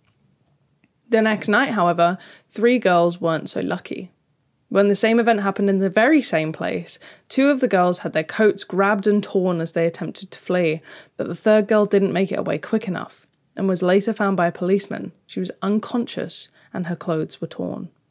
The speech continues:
The next sighting happened in October eighteen thirty-seven from Mary Stevens,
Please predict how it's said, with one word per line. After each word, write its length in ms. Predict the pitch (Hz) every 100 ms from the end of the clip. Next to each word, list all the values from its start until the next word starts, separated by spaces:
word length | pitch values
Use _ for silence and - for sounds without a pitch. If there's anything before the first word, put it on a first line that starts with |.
| _ _ _ _ _ _ _ _ _ _ _ _ _ _ _ _
The 60 | -
next 260 | 180 170 -
sighting 400 | 175 170 185 190
happened 320 | 196 196 196
in 100 | 180
October 440 | - - 196 190 -
eighteen 440 | 208 202 220 208
thirty-seven 800 | 202 190 - 180 196 185 - 170 - - -
from 220 | - 185 180
Mary 360 | 180 165 156
Stevens, 840 | 156 - 226 226 - - - -